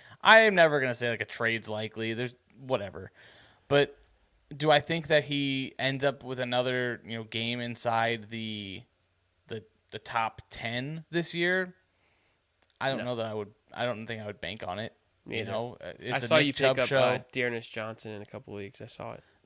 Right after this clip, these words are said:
Speaker 1: Yeah, you just, you gotta, you gotta hedge it. You gotta hedge it a little bit. You know, it, there's some big upside. We've seen him produce, and running back, uh, like we've seen this year in fantasy, is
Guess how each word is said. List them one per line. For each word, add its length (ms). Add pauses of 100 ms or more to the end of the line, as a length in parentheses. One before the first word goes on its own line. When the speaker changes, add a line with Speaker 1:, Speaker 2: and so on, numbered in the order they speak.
Speaker 1:
Yeah, 420
you 200
just, 280
you 140
gotta, 220
you 40
gotta 200
hedge 240
it. 200 (120)
You 80
gotta 160
hedge 180
it 80
a 20
little 220
bit. 220
You 80
know, 200
it, 160
there's 220
some 100
big 200
upside. 420
We've 100
seen 280
him 180
produce, 600
and 340
running 340
back, 340 (100)
uh, 180 (100)
like 180
we've 160
seen 320
this 200
year 120
in 80
fantasy, 540
is 280